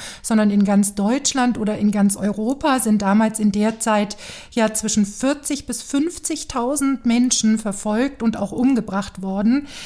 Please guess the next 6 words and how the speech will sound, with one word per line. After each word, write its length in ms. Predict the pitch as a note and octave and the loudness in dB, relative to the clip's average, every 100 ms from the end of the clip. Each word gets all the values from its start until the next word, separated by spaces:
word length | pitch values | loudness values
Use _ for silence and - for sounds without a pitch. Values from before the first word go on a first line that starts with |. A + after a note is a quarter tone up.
| - - | -16 -4
denn 260 | A#3 A#3 C4+ | 2 4 4
es 260 | A3+ F#3 - | 2 -2 0
gab 640 | G3 G#3+ C4+ D4+ - - | 0 2 0 -2 -14 -4
bei 160 | A3 | 0
diesen 300 | G#3+ A3 G#3 | 0 0 0
Hexenprozessen, 1700 | G3 A3 - - A3 A3 A3+ A3+ - A3 A3 - A3 - B3 C#4 D4 | 2 0 -2 0 2 4 4 2 -4 -4 -2 0 0 2 2 2 0